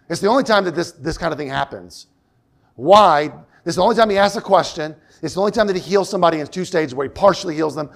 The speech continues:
and then fully heals them. Why? There are many, many proposed answers to these questions, none of which can be dogmatic. The one that I am most convinced by is the one I'm gonna share with you, but you can obviously do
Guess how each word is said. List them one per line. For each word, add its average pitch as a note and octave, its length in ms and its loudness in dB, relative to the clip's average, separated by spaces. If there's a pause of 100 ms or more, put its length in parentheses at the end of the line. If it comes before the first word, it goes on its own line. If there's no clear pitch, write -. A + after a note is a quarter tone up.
(140)
and C#3+ 120 -8
then D3+ 140 -6
fully E3 220 -4
heals C3+ 80 -4
them. G#2 160 -12
Why? C3+ 380 2 (340)
There E3+ 160 2
are C#3+ 140 2
many, C#3 600 -4
many C#3+ 600 -4
proposed C3+ 380 -6
answers B2 340 -12
to B2 80 -12
these A2 160 -12
questions, G2 500 -10 (280)
none D#3 360 -2
of D3+ 140 -2
which E3 180 -6
can D#3 140 -10
be C#3 80 -6
dogmatic. B2 760 -4 (1000)
The D3+ 100 -2
one G#3+ 300 6
that F#3 100 6
I G3+ 180 6
am G3+ 100 0
most G3 240 4
convinced F#3 400 -4
by A#2 260 -2
is B2 140 -8
the D3 60 -8
one D#3+ 120 0
I'm D#3 60 0
gonna D#3+ 120 -4
share D#3 240 -2
with D3 140 -6
you, D3+ 180 -6
but C3 240 -12
you C3 120 -14
can D3+ 100 -6
obviously B2 280 -8
do B2 220 -10